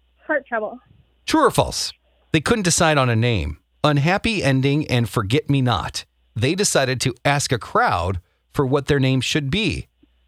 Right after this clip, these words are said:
Speaker 2: Someone yelled out, "Fall Out Boy," and that's what stuck.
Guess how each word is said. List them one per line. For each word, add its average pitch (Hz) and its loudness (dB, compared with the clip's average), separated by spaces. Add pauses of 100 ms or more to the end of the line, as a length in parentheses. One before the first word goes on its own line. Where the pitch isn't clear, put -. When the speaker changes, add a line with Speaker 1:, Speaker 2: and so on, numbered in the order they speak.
Speaker 2:
Someone 147 2
yelled 120 0
out, 110 0 (240)
"Fall 302 4
Out 165 -2
Boy," 71 -2 (260)
and 104 2
that's 170 0
what 175 2
stuck. - -4